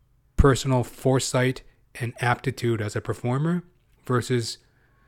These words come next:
you know, side shuffling to the okie doke. I mean, you don't need a fucking diploma in fucking rocket science to be a performer.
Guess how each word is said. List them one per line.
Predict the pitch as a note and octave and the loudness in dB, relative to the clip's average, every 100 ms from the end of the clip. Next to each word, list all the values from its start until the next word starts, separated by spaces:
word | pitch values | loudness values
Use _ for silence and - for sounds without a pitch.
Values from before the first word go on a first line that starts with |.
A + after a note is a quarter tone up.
| _ _ _ _ | _ _ _ _
you | B2+ | -2
know, | B2 B2 A#2 - | 2 2 -2 -10
side | - - B2 B2 | -6 0 0 0
shuffling | - - B2+ - C3 A#2 | -4 -2 -4 -2 -4 -2
to | |
the | A2+ | 0
okie | A#2 B2 C#3 | 0 0 0
doke. | B2 C#3 D#3 - | 0 0 -2 -6
I | |
mean, | A2 | -6
you | A#2+ | -2
don't | C#3 C3 | 0 0
need | A#2 | -2
a | G#2+ | -4
fucking | - A#2 A2 | -4 -4 -2
diploma | G#2+ - B2 A#2 A2 G#2 | -4 0 0 0 0 -2
in | G2+ G2 | -4 -6
fucking | - G#2+ G#2+ | -6 -6 -4
rocket | G#2+ A2 - G#2+ | -2 -2 -4 -6
science | A2+ G#2 G2+ - - - | -4 -4 -4 -8 -16 -20
to | - | -14
be | G#2 A2 | -6 -4
a | G2 | -2
performer. | - A2+ - A2+ G#2+ G#2 | 2 2 0 -4 -4 -6